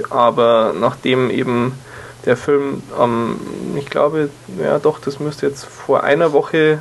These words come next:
am Wochenende Platz eins der Box-Office-Ergebnisse übernommen hat, ist gleich bekannt gegeben worden, dass sie an einem Sequel arbeiten. Tja, und ich bin da auch zuversichtlich, dass das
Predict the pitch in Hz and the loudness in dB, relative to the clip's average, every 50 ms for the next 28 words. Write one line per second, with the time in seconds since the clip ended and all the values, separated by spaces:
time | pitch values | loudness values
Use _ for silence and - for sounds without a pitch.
0 | - - 147 139 135 143 143 - 165 131 117 139 143 143 143 143 139 139 135 - | -4 -4 -2 0 0 0 0 0 0 0 2 2 2 4 4 4 4 4 4 2
1 | - - - - - 123 - - 143 139 - - - 101 120 147 147 - - - | -2 -6 -10 -10 -10 -8 -2 0 0 0 0 2 2 4 2 2 0 0 0 2
2 | 135 131 135 135 - 139 139 139 - 143 139 139 143 139 139 135 135 135 131 131 | 4 4 2 2 0 0 0 2 2 2 2 4 2 4 4 4 4 4 2 0
3 | 131 - - 135 127 123 - - - - 127 120 120 120 131 131 135 139 143 131 | 2 2 4 4 6 4 4 0 0 0 2 2 2 2 2 2 2 2 2 2
4 | 135 - - - - - - - - - - - - - - - - - 160 - | 0 -2 -10 -18 -20 -20 -20 -20 -20 -20 -20 -20 -20 -20 -18 -12 -10 -8 -8 -8
5 | - - 104 - - - - - - 120 113 - - - - - - - 58 57 | -2 0 0 0 0 -2 -4 -4 -2 -2 -2 -4 -6 -8 -6 -4 -4 -2 0 0
6 | - - - 65 57 - - - - - - - - 170 - - - - - - | 0 0 0 -2 -2 -2 -4 -4 -4 -6 -6 -6 -6 -6 -10 -16 -20 -20 -6 -2
7 | 120 127 - - 120 117 117 - - 117 113 - - 85 85 - - - - - | -2 0 0 0 0 0 -2 -4 -8 -8 -6 -4 -2 -2 -2 -2 -2 -2 -2 -2
8 | 147 - - 156 - - - - - - - - - - - - - - - - | -2 -4 -8 -14 -14 -16 -20 -20 -20 -18 -16 -16 -16 -16 -16 -16 -18 -18 -20 -20
9 | - - - - - - 233 185 196 196 170 151 156 151 - - - - 160 151 | -20 -20 -18 -10 -2 2 4 6 6 6 4 2 -2 -4 -4 -4 -2 -2 2 4
10 | 156 143 143 143 139 - - 143 139 139 131 135 135 131 - - 135 - - 131 | 6 6 6 4 2 -2 -6 -2 0 0 0 0 -2 -4 -4 -6 -6 -4 -4 -4
11 | - - - - - - - - - - | -4 -4 -4 -6 -6 -6 -8 -12 -12 -14